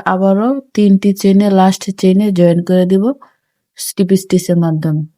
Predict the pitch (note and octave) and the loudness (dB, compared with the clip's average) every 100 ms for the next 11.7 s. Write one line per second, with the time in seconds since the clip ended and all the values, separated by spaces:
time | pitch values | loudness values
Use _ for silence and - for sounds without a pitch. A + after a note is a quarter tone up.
0 | _ _ _ _ - G3 G3+ G3 F#3+ G3 | _ _ _ _ -2 2 2 4 2 0
1 | G3+ G#3 F#3+ F#3+ F#3+ F3+ F3 F3 E3+ E3+ | -2 0 2 2 0 2 2 0 0 0
2 | E3+ - F3 F3+ G3 G#3 - _ F#3 F#3 | -2 -2 0 2 0 -4 -20 _ -2 2
3 | F#3 G3 G3 - F3+ E3 F#3+ F#3+ G3+ G3 | 4 2 0 0 0 0 0 0 0 0
4 | F#3+ F#3+ G3 G3+ G#3+ - G3 G3 F#3+ F#3+ | 2 2 0 0 0 0 2 4 4 4
5 | G3+ C#4+ - - - - F3 F3+ F3+ F3+ | 2 0 -4 -20 -18 -6 0 2 2 0
6 | F3+ F#3 F3 F3 D#3+ - D#3 - D3+ D3+ | 0 0 0 -2 -4 -4 -6 -4 -4 -4
7 | D3+ _ _ _ _ _ _ _ _ _ | -6 _ _ _ _ _ _ _ _ _
8 | _ - F3+ G3+ G3 A3+ A3+ G#3 G3 G3+ | _ -4 0 2 2 2 0 0 2 0
9 | G3 G3 G3 - F#3+ G3 F#3+ - F#3 F#3+ | 0 -2 -2 -2 -4 -2 -2 0 2 2
10 | F#3+ G3+ F#3+ G3 A#3+ B3 F#3 F3+ F#3 F3+ | 0 -2 0 0 -2 0 -2 0 0 2
11 | F3+ F3 F3+ F3 F#3+ F3+ F#3+ | 2 2 0 0 -2 0 2